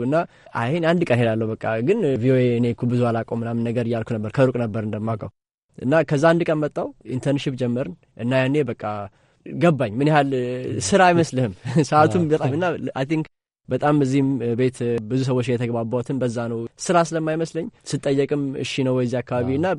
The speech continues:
Speaker 2: ብዙ
Speaker 1: እሺ
Speaker 2: ሰዓት ታጠፋለህ በስራ ላይ ደስ
Speaker 1: በቃ
Speaker 2: እያለ።
Speaker 1: ቁጭ ብለህ ሳታስበው መ-፣ አምሽተህ ትመለሳለህ ቤትህ እና ትንሽ እንደውም ስራ ጥሩ ነው የምለው
Speaker 2: አዎ።
Speaker 1: የምትወደው ነገር ስለሆነ ነው እንጂ ባይመችህ እኮ ምን ደሞዜ ነው ብለህ ቤት ትመለሳለህ
Speaker 2: አዎ።
Speaker 1: አይደል? ስለዚህ በጣም የሚስብ ነገር አለው እና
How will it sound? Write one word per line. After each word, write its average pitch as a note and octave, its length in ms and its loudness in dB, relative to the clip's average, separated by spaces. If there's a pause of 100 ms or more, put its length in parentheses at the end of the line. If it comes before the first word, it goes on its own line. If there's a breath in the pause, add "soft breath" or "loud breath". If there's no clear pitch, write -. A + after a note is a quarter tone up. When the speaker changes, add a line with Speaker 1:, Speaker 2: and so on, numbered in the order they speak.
(140)
Speaker 2:
ብዙ D3 160 2
Speaker 1:
እሺ D#3+ 100 4
Speaker 2:
ሰዓት D3 180 8
ታጠፋለህ C3 480 0
በስራ A#2 260 -4
ላይ A#2+ 120 4
ደስ C3 160 0
Speaker 1:
በቃ G3+ 100 4
Speaker 2:
እያለ። A3+ 160 6
Speaker 1:
ቁጭ G3 140 2
ብለህ C#4+ 220 6
ሳታስበው G#3+ 600 0
መ-፣ F3+ 180 2
አምሽተህ F3+ 380 0 (100)
ትመለሳለህ C3 540 -2
ቤትህ A2 360 -6
እና D3 160 -2 (640 soft breath)
ትንሽ D#3 320 0 (120)
እንደውም D#3+ 300 6 (100)
ስራ E3+ 140 0 (120)
ጥሩ E3+ 240 -2
ነው D#3 120 2
የምለው E3 260 2
Speaker 2:
አዎ። G#2+ 140 -10 (320 loud breath)
Speaker 1:
የምትወደው F3+ 460 2
ነገር E3 200 4
ስለሆነ D#3 220 0
ነው E3 120 2
እንጂ G#3 140 -4 (300)
ባይመችህ D#3 480 2
እኮ - 140 -4 (600)
ምን B2+ 260 -2
ደሞዜ D3 380 4
ነው C#3+ 120 2
ብለህ D#3+ 160 4
ቤት F3 120 0
ትመለሳለህ B2+ 480 0
Speaker 2:
አዎ። B2 100 -2
Speaker 1:
አይደል? F#3 160 0
ስለዚህ D#3+ 300 0 (420 soft breath)
በጣም C3+ 240 2
የሚስብ C#3+ 260 0
ነገር C3 260 2
አለው A#2 200 -2
እና D3 120 0